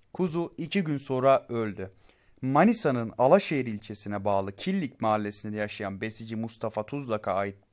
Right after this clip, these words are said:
kıvırcık koyun türü iki gün önce üç kuzu dünyaya getirdi. Kuzuların birinin yüzü farklı yapısıyla şaşkınlık yarattı.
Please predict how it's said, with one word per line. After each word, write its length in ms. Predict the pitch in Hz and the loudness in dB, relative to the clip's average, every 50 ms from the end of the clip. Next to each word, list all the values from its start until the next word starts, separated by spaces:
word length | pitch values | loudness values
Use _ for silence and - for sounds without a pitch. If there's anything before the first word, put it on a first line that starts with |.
| _ _ _ _ - | _ _ _ _ -16
kıvırcık 520 | - - 117 123 123 120 123 165 175 - | -10 -6 -2 -2 -2 -2 -2 -6 -8 -6
koyun 260 | - 120 117 107 101 | -8 -6 -6 -6 -6
türü 400 | 101 104 - 107 101 123 156 190 - _ _ _ _ _ _ - _ - | -8 -8 -10 -8 -4 -4 -4 -4 -6 _ _ _ _ _ _ -20 _ -8
iki 260 | 135 127 - 196 208 | -8 -6 -2 -2 -2
gün 140 | 165 139 117 | 0 0 -2
önce 380 | 107 104 101 95 92 92 85 - _ | -2 -2 -4 -6 -6 -8 -10 -10 _
üç 220 | - 180 180 - - | -4 -4 -4 -4 -6
kuzu 380 | - - 131 127 135 143 131 | -10 -8 -8 -6 -6 -6 -6
dünyaya 380 | 120 113 107 104 98 98 95 95 | -4 -4 -2 -2 0 -2 -2 -4
getirdi. 480 | 87 95 92 - 101 98 - - - _ _ _ _ _ _ _ _ _ _ _ _ _ _ _ _ - - - - - - - - - | -6 -10 -12 -12 -14 -14 -14 -16 -20 _ _ _ _ _ _ _ _ _ _ _ _ _ _ _ _ -20 -20 -20 -20 -20 -20 -20 -20 -12
Kuzuların 580 | - 165 170 165 202 226 247 233 185 139 131 127 | -6 -6 -4 0 6 8 8 8 8 6 2 2
birinin 400 | 165 196 202 196 160 127 123 117 | 0 2 2 2 2 2 0 0
yüzü 400 | 120 151 170 143 131 127 143 - - _ _ _ | 0 0 -2 -2 -4 -4 -4 -6 -10 _ _ _
farklı 380 | - - 143 147 143 - - 185 | 2 4 4 4 4 2 2 2
yapısıyla 440 | 147 - - - - 131 123 147 - | 2 2 0 -10 -6 -4 -2 -2 -2
şaşkınlık 640 | - - 131 123 - - - 127 123 135 131 135 | -2 -2 -2 -2 -2 -4 -4 -2 -2 -2 -2 -2
yarattı. 480 | 120 107 95 92 92 - _ - 101 - | -2 -2 -2 -2 -4 -6 _ -20 -20 -20